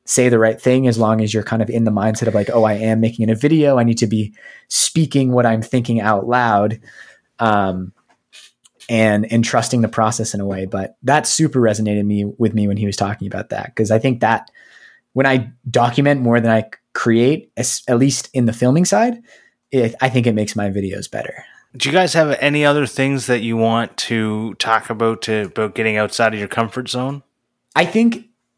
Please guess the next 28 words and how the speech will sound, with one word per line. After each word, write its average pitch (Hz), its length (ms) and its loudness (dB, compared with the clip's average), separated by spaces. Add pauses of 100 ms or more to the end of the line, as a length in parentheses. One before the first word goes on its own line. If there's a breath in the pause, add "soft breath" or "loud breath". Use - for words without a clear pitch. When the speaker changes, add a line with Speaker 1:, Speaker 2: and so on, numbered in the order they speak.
(580)
Speaker 1:
when 147 640 0 (100)
you 143 440 0
are 131 200 0
about 147 220 0
to - 100 -8
do 143 80 0
something 131 240 0
that 120 100 2
is 117 160 0
uncomfortable, 113 600 -2
it's - 120 -6
very 131 180 2
easy 117 300 0
to 117 120 -2
jump 113 340 0
to 117 120 -6
the 113 120 2
worst 110 480 -2
case 117 320 0
scenario, 113 760 -2 (440 soft breath)
but - 80 -2
it's - 100 2
always 143 340 4
important 127 680 2 (140)
to 113 360 2
remember 110 460 2
that 104 280 -2 (300)
the 117 160 0